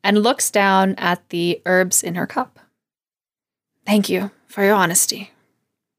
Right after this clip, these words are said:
though it was at least partially <laughs> my fault. I'm sorry, by the way, for not telling you. But I'd rather get the truth from you than fight.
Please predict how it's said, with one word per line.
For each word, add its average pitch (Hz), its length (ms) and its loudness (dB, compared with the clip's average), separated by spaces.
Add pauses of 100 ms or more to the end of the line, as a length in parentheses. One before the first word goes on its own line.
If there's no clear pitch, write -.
(240)
though 156 180 -2
it 170 180 0
was 170 240 -2
at 170 140 -4
least - 320 0
partially 180 640 0 (560)
<laughs> 247 680 -2
my 180 240 0
fault. - 460 -4 (960)
I'm 196 80 -10
sorry, 220 520 0 (340)
by 135 140 -10
the 156 100 -10
way, 156 280 -6 (440)
for - 160 -6
not 170 160 0
telling 107 300 0
you. 139 160 -8 (920)
But - 120 -4
I'd 196 100 2
rather 226 260 4
get 262 140 -8
the 254 60 -2
truth 262 340 2
from - 240 -8
you 185 120 0
than - 140 -2
fight. - 440 -4